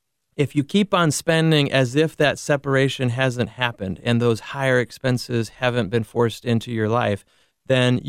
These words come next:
you could be running the ship aground and not realize it until it's too late.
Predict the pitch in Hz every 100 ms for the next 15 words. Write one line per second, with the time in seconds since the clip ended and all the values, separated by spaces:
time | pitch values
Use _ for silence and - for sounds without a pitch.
0 | 135 139 175 - 202 147 147 147 131 147
1 | 147 143 123 - 135 127 120 120 120 117
2 | 117 120 120 120 123 117 113 113 110 104
3 | 113 98 - 110 101 82